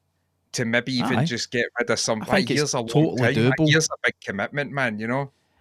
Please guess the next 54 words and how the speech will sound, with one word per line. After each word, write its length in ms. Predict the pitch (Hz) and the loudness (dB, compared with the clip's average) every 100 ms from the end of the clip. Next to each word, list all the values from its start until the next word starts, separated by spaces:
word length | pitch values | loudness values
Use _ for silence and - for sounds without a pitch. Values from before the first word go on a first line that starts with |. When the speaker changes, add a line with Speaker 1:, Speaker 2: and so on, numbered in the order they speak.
| - | 0
Speaker 2:
Mean, 140 | 160 160 | 4 6
you 180 | 208 | 6
don't 300 | 202 220 151 | 6 6 6
have 440 | 135 117 117 131 123 | 4 2 4 4 2
much 400 | 107 110 - - | 2 2 -2 -8
going 260 | 113 107 98 | 0 2 2
on 180 | 98 | 0
in 140 | 104 95 | 0 0
your 160 | 95 | 0
life 480 | 92 90 107 - - | 0 0 -2 -6 -4
right 200 | 101 95 | -2 -2
now, 220 | 92 113 | 0 0
so 240 | 127 - 120 | 0 0 0
that's 260 | 147 - | 2 0
a 60 | 175 | -4
project 480 | - 123 139 170 - | -2 0 0 -2 0
Speaker 1:
No. 60 | 139 160 | 0 0
Speaker 2:
for 60 | |
you 100 | 147 | -2
for 140 | - 110 | -4 -2
the 80 | |
next 420 | 110 - - - 143 - | -2 -2 -6 -16 -20 -20
Speaker 1:
<laughs> 160 | _ _ | _ _
Speaker 2:
eighteen 400 | 110 - 120 110 | -6 -2 0 2
months, 440 | 110 170 - 269 - _ | 0 0 -4 -10 -12 _
let's 180 | 165 - | -10 -4
say. 200 | - 180 143 - - - _ _ _ - | 0 0 -2 -10 -20 -20 _ _ _ -14
Speaker 1:
Year 240 | 123 175 | -2 0
and 100 | 165 | 0
a 40 | 135 | 0
half, 220 | 151 175 | 0 0
you 60 | 170 | -2
think 120 | 170 | -2
a 40 | 147 | -2
year 160 | 151 | -2
and 80 | 143 | -2
a 60 | 135 | -2
half? 320 | 151 185 - - _ _ | -4 -6 -10 -20 _ _
Speaker 2:
Aye, 200 | - 151 - | -6 -4 0
I 100 | 151 | 2
think 160 | 147 | 2
you 80 | 113 | 0
could 200 | - 95 | -2 0
do 100 | 104 | 2
it. 100 | 117 | 2
What 140 | 147 190 | 2 2
does 100 | 196 | 2
the 80 | 160 | 2
chat 340 | - 123 120 | 2 0 0
think? 300 | - 131 127 | 0 0 0
Do 80 | 151 | 2
you 180 | 170 156 | 2 2
think 380 | 139 127 - | 2 0 -2
Neil 280 | 107 110 113 | 0 2 2